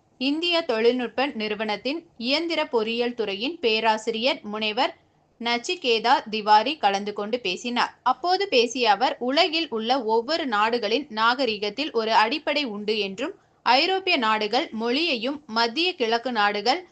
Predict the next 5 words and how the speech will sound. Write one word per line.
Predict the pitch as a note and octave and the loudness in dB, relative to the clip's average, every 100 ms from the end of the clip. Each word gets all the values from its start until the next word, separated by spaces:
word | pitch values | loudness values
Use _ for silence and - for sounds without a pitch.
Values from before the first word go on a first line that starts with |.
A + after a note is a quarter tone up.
| _ - | _ -2
மதத்தையும், | A3 B3 E4 E4 A#3+ A#3+ D#4+ _ - | 0 2 2 0 -2 -2 -6 _ 2
ஆப்பிரிக்கா | A#3 D4 - E4+ D#4+ | 4 4 0 -4 -2
நாடுகள் | C#4+ G#3 G#3 G3+ C4+ | 2 2 2 0 -4
பழங்குடியின | E4 A#3 A#3+ D#4+ D#4 C#4 B3+ A#3+ | 2 4 4 0 -2 -2 -2 -2
பண்புகளையும் | B3+ G#3 G#3 A#3 A3 G3+ G3 C#4+ | 0 0 0 -2 0 -4 -4 -6